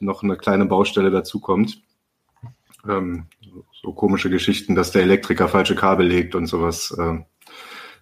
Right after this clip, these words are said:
kommt schon mal vor. Ähm, deswegen bin ich da noch stark beschäftigt. Umzug wurde auch schon verschoben.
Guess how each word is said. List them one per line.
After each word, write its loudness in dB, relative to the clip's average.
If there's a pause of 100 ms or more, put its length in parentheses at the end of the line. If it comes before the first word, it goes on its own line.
kommt 0
schon -2
mal 0
vor. 0 (1600)
Ähm, 2 (760)
deswegen -4
bin 4
ich 2
da 2
noch 0
stark 0
beschäftigt. 2
Umzug 4
wurde 6
auch 4
schon 0
verschoben. 2